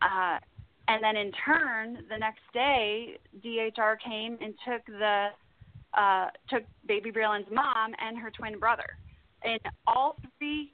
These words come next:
cases, they didn't have a warrant for the,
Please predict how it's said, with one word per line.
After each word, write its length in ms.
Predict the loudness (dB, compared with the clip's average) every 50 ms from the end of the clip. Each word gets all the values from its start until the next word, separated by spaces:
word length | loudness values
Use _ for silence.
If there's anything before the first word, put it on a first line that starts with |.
| -10 -6
cases, 560 | -6 -4 -6 -6 -10 -12 -12 -12 -12 -10 -8
they 140 | -8 -6 -4
didn't 280 | -4 -4 -4 -4 -4
have 240 | 0 2 2 2 2
a 60 | -2
warrant 400 | -4 -4 -4 -4 -4 -4 -6 -10 -14 _ _
for 220 | 0 0 0 0
the, 380 | 0 0 2 2 2 2 0